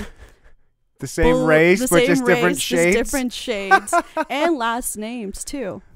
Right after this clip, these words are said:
Speaker 1: Okay.
Speaker 2: So if you have a certain last name, like, a, um, there's, like, very indigenous names. So you just know they're indigenous. Like, my last name, for example, Condori, um, it goes way back to the Incas.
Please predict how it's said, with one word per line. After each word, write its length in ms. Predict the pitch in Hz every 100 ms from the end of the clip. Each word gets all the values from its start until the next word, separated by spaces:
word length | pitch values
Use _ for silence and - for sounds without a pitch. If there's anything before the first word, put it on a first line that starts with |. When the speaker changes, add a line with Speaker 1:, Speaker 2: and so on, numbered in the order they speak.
| -
Speaker 1:
Okay. 520 | 143 - 131 147 175 -
Speaker 2:
So 240 | - 220
if 120 | 208
you 100 | 208
have 240 | 208 220 202
a 60 |
certain 340 | 202 208 208 196
last 280 | 170 190 185
name, 360 | 185 208 247 - _ _ _
like, 200 | 185 185
a, 140 | 170 - -
um, 400 | 185 175 170 170 _ _ _ _ _ _ _ 196
there's, 340 | 214 190 - -
like, 280 | 196 180 -
very 280 | 208 233 220
indigenous 680 | 180 202 202 190 170 170 160
names. 300 | 127 175 180
So 80 |
you 160 | 180 202
just 220 | 208 -
know 440 | 196 190 190 190 - - _ _ _
they're 120 | 190 180
indigenous. 460 | 175 170 160 151
Like, 120 | 180 208
my 200 | 226 269
last 260 | 233 190 202
name, 120 | 196
for 100 | 185
example, 480 | 185 180 175 175 175
Condori, 640 | 180 165 180 208 170 190 _ _ _ _ _ _ - _ _ _ _
um, 380 | 190 190 180 175 -
it 100 | 185
goes 200 | 208 196
way 280 | 196 214 208
back 360 | 190 185 180
to 340 | - - 180 180
the 140 | 175
Incas. 600 | - 208 - - - -